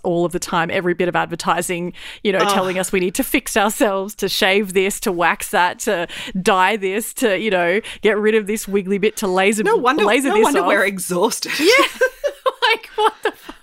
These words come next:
Speaker 2: Uh,
Speaker 1: Don't do it to
Speaker 2: do
Speaker 1: each other.
Speaker 2: Actually, I'll tell you, tell you another, um, like, like, an, another way that I've thought about this is that when you're with somebody and they're not necessarily saying negative things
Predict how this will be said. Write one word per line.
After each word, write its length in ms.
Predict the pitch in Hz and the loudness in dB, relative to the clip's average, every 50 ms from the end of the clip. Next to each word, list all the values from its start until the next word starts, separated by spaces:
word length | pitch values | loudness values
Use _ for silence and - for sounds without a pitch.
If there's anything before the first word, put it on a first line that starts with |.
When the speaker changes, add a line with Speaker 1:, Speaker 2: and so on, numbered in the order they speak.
| - - - - | -16 -16 -6 -2
Speaker 2:
Uh, 220 | - 175 165 349 | 0 0 2 4
Speaker 1:
Don't 220 | - 453 453 - | 4 4 4 2
do 120 | - 415 415 | 0 0 0
it 80 | 415 | 2
to 100 | - - 370 | 2 0 0
Speaker 2:
do 40 | 320 | 0
Speaker 1:
each 160 | 294 - - | -2 0 0
other. 380 | - - 269 247 208 208 - - - _ _ _ _ 440 | 0 0 0 0 -2 -2 -4 -6 -12 _ _ _ _ 0
Speaker 2:
Actually, 320 | 480 440 403 370 214 185 | 0 2 2 0 0 0
I'll 100 | - - | 0 -2
tell 160 | - 254 254 | -2 0 0
you, 240 | 254 269 277 285 - | 2 2 2 0 -2
tell 240 | - - 269 269 262 | -4 -4 -4 -2 -2
you 200 | 254 240 240 220 - | -2 -2 -2 -2 -2
another, 760 | - 202 202 208 208 208 214 208 208 214 214 190 185 170 - - - - - | -4 -6 -6 -6 -4 -4 -4 -4 -4 -4 -2 -2 -2 -2 -4 -6 -8 -8 -6
um, 320 | 165 165 165 160 165 - - _ _ _ _ - - - - | -4 -4 -4 -6 -6 -10 -12 _ _ _ _ -16 -16 -12 -10
like, 200 | 185 185 - - | -10 -10 -8 -8
like, 180 | 180 170 139 - _ _ _ _ | -8 -8 -10 -12 _ _ _ _
an, 160 | - 180 180 - - - | -4 -4 -4 -4 -6 -6
another 600 | 196 190 190 190 196 190 220 196 185 196 185 190 - _ _ _ _ _ - | -6 -4 -2 -2 -2 -2 -2 -2 -2 -4 -6 -10 -16 _ _ _ _ _ -8
way 320 | 226 214 214 170 175 214 | -6 -4 -2 0 0 0
that 160 | 214 233 208 | 0 0 0
I've 160 | 240 180 - | -2 -2 -2
thought 140 | - 208 185 | -4 -4 -4
about 220 | 185 190 - - - | -2 -2 -4 -4 -4
this 300 | 175 170 175 - - - _ | -4 -4 -4 -6 -8 -6 _
is 200 | 190 185 - - | -6 -6 -4 -6
that 140 | 190 - - | -6 -6 -4
when 160 | 180 170 180 | -4 -4 -2
you're 120 | 185 175 | -2 -2
with 280 | 175 175 170 175 175 - | -2 -4 -4 -6 -6 -6
somebody 800 | - - - 170 175 165 160 165 160 - - - - - - _ _ _ _ | -8 -4 -4 -4 -4 -4 -4 -4 -4 -4 -6 -6 -8 -10 -14 _ _ _ _
and 100 | 165 160 | -6 -6
they're 80 | 170 175 | -4 -2
not 260 | 190 233 311 - - | -2 -4 -4 -6 -8
necessarily 680 | 285 359 359 - - 339 - - 320 302 285 277 254 262 | -8 -6 -6 -4 -6 -6 -4 -4 -2 -2 -2 -2 -2 -4
saying 360 | 254 - 226 214 202 196 185 | -4 -4 -4 -4 -4 -4 -4
negative 400 | 190 190 175 165 196 190 175 175 | -4 -4 -4 -4 -4 -4 -4 -6
things 420 | - - 185 175 170 170 165 - | -6 -6 -6 -6 -6 -8 -8 -10